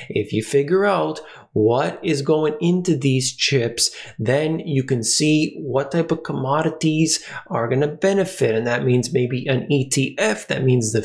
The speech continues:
futures, that means companies that are mining these commodities, or maybe some way, somehow in the supply chain affected by that price. You can also benefit from what's happening today.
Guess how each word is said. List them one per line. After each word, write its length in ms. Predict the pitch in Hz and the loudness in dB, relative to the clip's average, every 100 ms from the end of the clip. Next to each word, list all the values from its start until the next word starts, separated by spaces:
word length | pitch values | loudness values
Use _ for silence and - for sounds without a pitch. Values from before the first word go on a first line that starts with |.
| - - | -2 0
futures, 540 | 226 220 - 214 180 | 2 2 2 2 2
that 180 | 165 127 | -4 2
means 280 | 127 127 127 | 2 2 -2
companies 720 | - 131 131 139 131 127 117 | -2 -2 2 2 2 -2 -2
that 280 | 127 - - | -4 -2 -2
are 240 | 123 120 - - | -2 -2 -8 -6
mining 720 | 113 117 165 185 196 190 190 | -2 0 2 2 2 2 2
these 240 | 190 180 | 2 0
commodities, 920 | - 180 180 175 170 - 175 170 175 - | -2 0 2 0 -2 -2 0 2 2 2
or 240 | 139 120 117 | 2 4 4
maybe 380 | 127 127 131 - | 2 2 -2 -4
some 560 | - - 131 170 214 | -4 -4 -2 2 4
way, 180 | 190 165 | 4 4
somehow 640 | 165 - 147 202 180 147 135 | 0 0 0 0 0 -2 2
in 120 | 139 | 2
the 60 | 175 | 2
supply 400 | 180 - 311 240 | 0 -6 -4 -2
chain 340 | 180 214 139 - - - | 0 0 0 -4 -14 -12
affected 720 | - - - 185 - 185 156 - | -12 -6 -4 -4 -2 -2 -2 -2
by 300 | 131 151 175 | 0 2 0
that 300 | 190 202 - | 0 -2 -6
price. 540 | 294 202 147 - - - - - | -2 0 0 -2 -4 -8 -18 -8
You 220 | 117 156 | 0 0
can 260 | - 175 - | 2 -2 0
also 680 | 160 175 185 - - 107 - | -2 0 0 0 0 -2 0
benefit 600 | 135 147 160 - 135 - - - | 0 0 -2 0 -2 -4 -18 -10
from 220 | 131 113 | -4 -2
what's 260 | 117 131 - | -2 -2 -4
happening 640 | 127 98 117 104 107 113 - | -4 -4 -4 -4 -4 -6 -4
today. 380 | 127 113 87 | -2 -2 -6